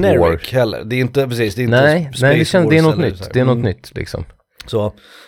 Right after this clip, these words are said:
Speaker 1: så jag gillar ändå Mass Effect.
Speaker 2: Det är bättre än Dragon Age, om man snackar liksom Biowares.
Speaker 1: Ja, det är det, absolut.
Speaker 2: Dragon Age är lite så att det är väldigt tråkigt.
Speaker 1: Dragon Age känns väldigt generiskt.
Speaker 2: Det låter som en så här extra bok man kunde köpa till Drakar och Demoner,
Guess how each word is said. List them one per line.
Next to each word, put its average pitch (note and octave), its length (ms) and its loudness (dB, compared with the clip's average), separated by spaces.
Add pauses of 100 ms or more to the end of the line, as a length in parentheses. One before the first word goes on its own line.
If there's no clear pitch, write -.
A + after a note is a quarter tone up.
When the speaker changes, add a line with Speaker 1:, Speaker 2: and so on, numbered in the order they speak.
Speaker 1:
så D3+ 60 -4
jag E3 80 4
gillar E3 180 4
ändå A2 160 0
Mass F2+ 100 -6 (100)
Effect. - 60 -10
Speaker 2:
Det B2+ 160 4
är D#3 40 2
bättre C3+ 160 -2
än A2 60 -2
Dragon G2+ 320 4
Age, B1+ 200 -8
om G#2 60 -4
man G2+ 80 0
snackar G#2 280 -2
liksom F#2 300 -4
Biowares. F#2 800 0 (180)
Speaker 1:
Ja, D#3 180 4
det D#3+ 120 0
är G2+ 60 -4
det, F#2 100 -4
absolut. A#2+ 240 2
Speaker 2:
Dragon C3 220 2
Age A2+ 140 -2
är A#2 40 -4
lite G2+ 180 -2
så G2 80 -2
att F#2 120 -6
det G#2+ 240 -2
är A2+ 40 0
väldigt G2 300 0
tråkigt. - 600 -4
Speaker 1:
Dragon D3+ 340 2
Age B2+ 100 -2
känns A#2 200 -2
väldigt G#2 260 -4
generiskt. A2 580 -4
Speaker 2:
Det C3 60 2
låter C3 160 2
som A#2 120 -2
en G#2+ 60 0
så G#2+ 120 0
här G2 260 4
extra - 420 -2
bok G2+ 360 -4
man F#2+ 100 -2
kunde F#2+ 180 -4
köpa F#2 340 -2
till F2 200 -6
Drakar F#2 340 -2
och F2 60 -6
Demoner, F2+ 580 -6